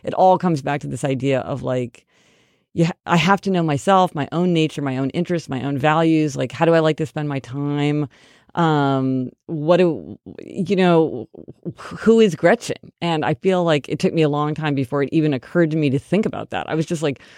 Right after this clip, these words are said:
"What do I need to do? Like, tell me what to do, I'll do it," you know? And, uh, and that all kind of worked out fine.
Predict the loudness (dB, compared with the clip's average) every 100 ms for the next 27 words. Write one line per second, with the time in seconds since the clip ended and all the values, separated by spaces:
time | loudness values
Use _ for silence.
0 | -6 2 4 4 4 2 2 2 2 0
1 | _ _ -6 -6 0 2 4 2 0 2
2 | 2 0 -2 -2 -2 -4 -6 _ -4 -2
3 | 0 -2 -2 -2 0 0 0 -2 -4 -10
4 | _ _ _ _ _ 0 2 4 6 4
5 | 2 2 2 2 0 0 -2 -2 -2 0
6 | 0 0